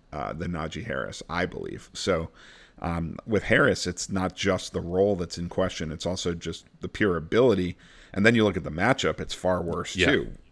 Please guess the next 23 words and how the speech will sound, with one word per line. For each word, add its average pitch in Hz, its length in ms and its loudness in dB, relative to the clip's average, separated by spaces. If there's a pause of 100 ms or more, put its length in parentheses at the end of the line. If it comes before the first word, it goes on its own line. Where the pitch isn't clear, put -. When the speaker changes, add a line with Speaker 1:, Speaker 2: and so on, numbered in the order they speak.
(280)
Speaker 1:
against 92 320 -4
San 110 180 4
Francisco. 87 500 -2
I 85 40 -2
mean, 87 140 -2
that's 101 300 -4 (1040)
pretty 220 200 4
much 160 300 6
the 143 100 4
worst 113 520 4
defense 98 640 -2
that 92 200 -2
you'll, 92 320 -2
you'll 101 160 4
be 92 180 2
matched 87 340 -4
up 78 160 -4
against - 520 -10
as 82 200 -6
a 73 60 -8
running 69 300 -8
back. 64 280 -8
So 76 360 -2